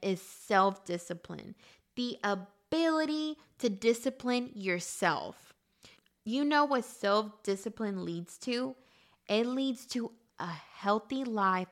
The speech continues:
of good habits. Self-discipline is what makes me open my Bible first thing in the morning before giving my attention to anything or anyone. Self-discipline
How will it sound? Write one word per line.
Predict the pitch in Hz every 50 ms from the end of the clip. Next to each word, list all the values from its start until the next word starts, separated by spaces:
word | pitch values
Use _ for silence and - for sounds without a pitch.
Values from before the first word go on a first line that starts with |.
| _ - 196
of | 185 175 - _ _ -
good | 180 180 175 180 180 190 - _ _ _ _
habits. | _ - - - 170 160 156 - 139 - - _ _ - - - _ _ _ _ _ _ _ _ _ _ _ _ _ _ _
Self-discipline | - - - 262 277 320 320 - - - 269 262 262 269 247 254 - 240 240 233 226 226 226 220 - -
is | - 202 196 196 - -
what | 208 190 180
makes | 180 180 190 208 220 233 226 - -
me | 214 202 185 - _ _ _ _ _ _ _ _ -
open | 285 359 370 359 - 339 320 294
my | 269 269 247 247
Bible | 226 208 208 190 190 185 175 175 170 156 180 - - - _ _ _ _ _ _ _ _
first | - 320 330 330 311 - -
thing | - 285 277 262
in | 254 247
the | 240
morning | 220 208 196 190 185 190 196 208 214 226 240 247 - - - -
before | 254 254 240 - 240
giving | 233 214 - - 254 277 262 277 294 294 294
my | 277 269 247
attention | 226 214 208 196 202 - - 240 247 247 - 269 254
to | 254 - 226 - _ _ _ -
anything | 214 220 226 233 247 254 247 - 269 262 254 233
or | 214 - - _ - 185
anyone. | 190 190 196 196 196 190 185 185 175 160 127 110 95 - - - _ _ _ _ _ _ _ - _ - - - - _ -
Self-discipline | - - - 262 254 294 311 302 - - 311 294 - - 285 269 - 247 240 233 -